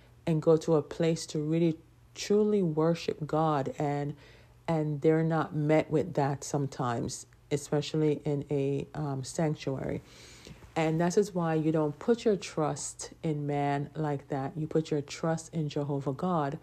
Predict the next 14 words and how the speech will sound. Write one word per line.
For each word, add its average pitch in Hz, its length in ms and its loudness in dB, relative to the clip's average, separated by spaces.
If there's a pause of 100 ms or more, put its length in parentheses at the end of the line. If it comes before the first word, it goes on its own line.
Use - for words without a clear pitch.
(540)
um, 147 420 -2 (120)
to, 147 460 2 (440)
you 170 120 2
know, 143 320 0
I 175 80 4
was 170 160 2
reading 202 280 4
in 220 120 2
the 175 80 2
Bible 143 440 -2
the 143 180 0
other 139 220 -2
day, 143 560 0
um, 143 440 -4